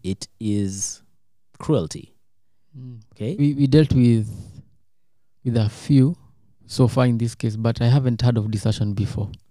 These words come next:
Speaker 1: So desertion is whereby someone essentially walks out of the matrimonial home for a period of three years.
Speaker 2: Three years?
Speaker 1: Yes.
Speaker 2: Whew.
Speaker 1: So
Speaker 2: Like,
Speaker 1: in
Speaker 2: he never came <laughs> back for three.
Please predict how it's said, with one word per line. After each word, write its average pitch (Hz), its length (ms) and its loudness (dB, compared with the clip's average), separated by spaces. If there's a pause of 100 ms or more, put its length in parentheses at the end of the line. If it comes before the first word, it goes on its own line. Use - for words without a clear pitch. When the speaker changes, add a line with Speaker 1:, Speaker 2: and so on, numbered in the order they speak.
(580)
Speaker 1:
So 147 140 -4
desertion 143 760 0
is 110 300 -2
whereby 104 560 0
someone 117 1000 -2 (580)
essentially 107 540 -4
walks 101 420 -2
out 104 420 -4
of 90 300 -10
the 90 60 -10
matrimonial 90 600 -6
home 101 440 -8 (400)
for 98 160 -4
a - 40 -4
period 92 380 -4
of 82 100 -10
three 90 220 -12
years. 73 440 -16 (640)
Speaker 2:
Three - 260 -4
years? 117 640 0
Speaker 1:
Yes. - 400 -14 (640)
Speaker 2:
Whew. - 340 2 (200)
Speaker 1:
So 107 320 -2
Speaker 2:
Like, 139 200 -2
Speaker 1:
in 123 60 -10
Speaker 2:
he 143 120 -4
never 156 260 0
came 131 300 -2
<laughs> - 160 0
back 214 220 0 (420)
for 165 120 6
three. 160 280 -2